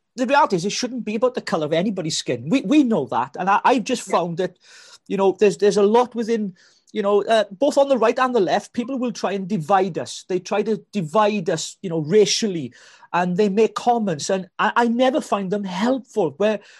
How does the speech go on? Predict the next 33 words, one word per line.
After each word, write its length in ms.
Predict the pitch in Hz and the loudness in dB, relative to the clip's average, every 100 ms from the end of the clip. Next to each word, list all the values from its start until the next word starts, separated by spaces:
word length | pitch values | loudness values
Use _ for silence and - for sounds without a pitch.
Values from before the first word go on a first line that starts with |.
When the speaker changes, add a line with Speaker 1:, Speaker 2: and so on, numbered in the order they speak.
| _ | _
Speaker 1:
we're 220 | 180 262 262 | 2 6 6
all 220 | 226 208 | 6 2
human 720 | 180 - 240 220 240 226 160 | -2 0 2 4 2 0 -2
beings, 800 | - 226 233 220 139 117 113 - - _ _ _ | 2 4 6 4 2 -6 -8 -10 -12 _ _ _
you 60 | 202 | -2
know, 220 | 190 214 | 2 2
Speaker 2:
Mm. 200 | 190 - - - | 0 -12 -14 2
Speaker 1:
we're, 220 | 233 - 208 | 2 2 0
no 120 | 233 | 2
matter 260 | 254 269 | 4 4
the 100 | 269 | 2
colour 360 | 269 - 240 220 | 0 2 2 2
of 100 | 208 | 2
our 120 | 196 | 0
skin. 360 | - - 190 160 | 0 -2 -2 0
But 200 | 185 180 | -2 0
have 140 | 240 | 2
you 160 | 302 320 | 4 2
found 380 | - 247 233 214 | 2 -2 -2 -4
that 160 | 220 | -4
this, 240 | 226 - - _ _ _ | -4 -4 -8 _ _ _
the 60 | 196 | -2
whole 220 | 180 226 | 2 2
issue 180 | 220 208 | 2 -2
of 140 | 170 160 | -4 -2
race 360 | 190 196 180 | 2 2 2
has 240 | 175 151 - - _ - | -4 -6 -10 -20 _ -6
really 240 | 196 262 | -2 -2
been 300 | 226 240 180 | 0 -2 0
ramped 360 | 190 214 185 - | 0 0 0 -2
up 200 | 208 - | -2 -2
in 100 | 185 | -2
our, 320 | 190 190 185 | 2 2 2